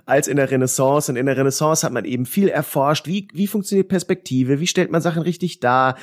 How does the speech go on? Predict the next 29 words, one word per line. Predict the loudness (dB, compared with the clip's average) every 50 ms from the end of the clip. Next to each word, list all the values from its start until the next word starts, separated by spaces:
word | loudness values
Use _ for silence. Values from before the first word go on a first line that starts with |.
| -16 -20 -20 -8 -2
Die | 0 0 2
haben | 2 2 2 2 2 2 2 2 2 0 -2 -8 -20 -12 -4
teilweise | 0 2 2 4 4 2 2 0
auch | 0 0
Leichen | 0 2 2 2 2 2 0 0
seziert, | 0 0 -2 -4 -2 -4 -4 -2 0 2 2 2 2 0
um | -2 -4
zu | -2 -2 -4
gucken, | -4 -4 -4 -4 -4 -4 -4 -4 -4
okay, | -6 -8 -6 -2 0 0 0 0
wie | -2 -2 -2 -2
sind | 0 2 2 2 2 2 0 -4 -12 -20 -20 -20 -16 -6 -2
die | 2
Muskeln | 2 4 2 2 2 0 0 0
aufgebaut | 2 2 2 2 2 0 -2 -4 0 2 2 4 4 2 2 -2
und | -4 -4
so. | -4 -2 -2 0
Das | 0 0 0 0
war | 0
alles | 0 0 0 -4 -4
viel | -2 2 2 2 2
wissenschaftlicher. | 2 0 0 -2 -4 -2 -2 -2 -2 -2 -4 -6 -4 0 2 2 2 0 -2 -6 -16 -20 -20 -20 -8
Raphael | -2 0 0 2 2 0 0 2 2 2 2 2 2
war | 0 -2 0 2
auch | 2 2 2 2 0
Renaissance-Künstler. | 0 0 0 0 0 0 2 2 2 0 -2 -2 -2 -2 -2 -2 -4 -4 -2 -2 0 0 0
Also | -2 -2 -4
diese | -4 -6 -6 -6 -6 -4
beiden | -4 -2 0 0 0 0 -2